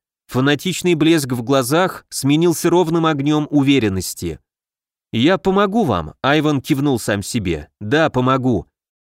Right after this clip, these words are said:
Мы очистим Сибурск от продажной швали». «Вот и хорошо». Муром довольно переглянулся с Добрыней.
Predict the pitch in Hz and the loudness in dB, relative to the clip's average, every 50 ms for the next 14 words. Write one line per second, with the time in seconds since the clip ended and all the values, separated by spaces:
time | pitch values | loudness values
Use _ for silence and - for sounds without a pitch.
0 | _ - 95 107 135 156 170 175 170 - 202 220 175 - - 180 165 143 - 175 | _ -6 -2 0 2 2 2 2 0 0 0 -2 0 0 0 0 0 0 0 0
1 | 151 139 156 151 127 - - 139 127 - - - 143 139 135 139 131 104 110 131 | 2 4 4 2 2 0 -2 -4 -4 -2 0 0 0 2 2 2 0 0 0 -2
2 | 123 - - 123 117 117 110 104 101 98 87 - _ _ _ _ _ _ _ _ | -2 -2 -2 0 2 2 2 2 2 0 -2 -4 _ _ _ _ _ _ _ _
3 | _ _ _ _ _ - 87 92 95 107 151 185 185 - 180 151 - 175 143 135 | _ _ _ _ _ -8 -6 -4 0 2 4 4 4 2 0 0 0 0 2 0
4 | 123 - - - 92 80 76 71 - _ _ _ _ - 101 107 151 196 214 208 | 0 -2 -4 -6 -6 -6 -6 -10 -16 _ _ _ _ -4 0 2 4 4 4 4
5 | 196 175 156 160 151 165 170 170 165 147 - 156 147 143 131 135 139 139 139 147 | 2 2 2 2 4 4 2 2 2 2 2 4 4 4 4 2 2 2 2 2
6 | 151 139 - - 143 123 110 147 147 139 127 120 107 92 85 80 76 76 | 0 0 0 0 0 0 2 2 2 2 2 2 0 0 -2 -6 -10 -14